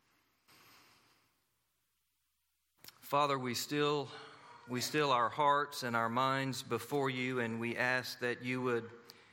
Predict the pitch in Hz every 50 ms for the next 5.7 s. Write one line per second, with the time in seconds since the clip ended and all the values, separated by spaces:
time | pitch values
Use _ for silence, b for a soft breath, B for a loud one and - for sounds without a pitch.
0 | B B B 139 135 135 135 143 147 143 135 131 127 123 120 117 - - 123 117
1 | 120 117 120 120 120 120 120 120 120 113 - - - 127 110 120 120 120 113 -
2 | - 110 110 110 110 110 107 110 B B B B B B B B B B _ _
3 | _ _ _ _ _ _ _ _ _ _ _ _ _ _ _ _ _ _ _ _
4 | _ _ _ _ - - - - 135 123 127 127 127 123 113 139 135 135 135 127
5 | 131 139 139 143 139 139 131 131 131 131 127 123 120 113